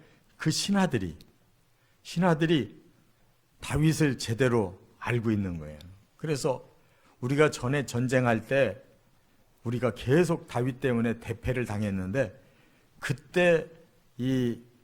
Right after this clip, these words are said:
이스라엘 백성들이 사울은 천천히고 다윗은 만만이라고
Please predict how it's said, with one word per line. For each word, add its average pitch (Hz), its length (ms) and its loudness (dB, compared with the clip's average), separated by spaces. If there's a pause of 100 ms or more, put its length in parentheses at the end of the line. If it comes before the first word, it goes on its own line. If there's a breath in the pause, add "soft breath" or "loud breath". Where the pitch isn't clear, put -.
(540)
이스라엘 127 500 0
백성들이 117 680 -2
사울은 175 560 0
천천히고 131 680 -2
다윗은 127 480 0
만만이라고 143 840 2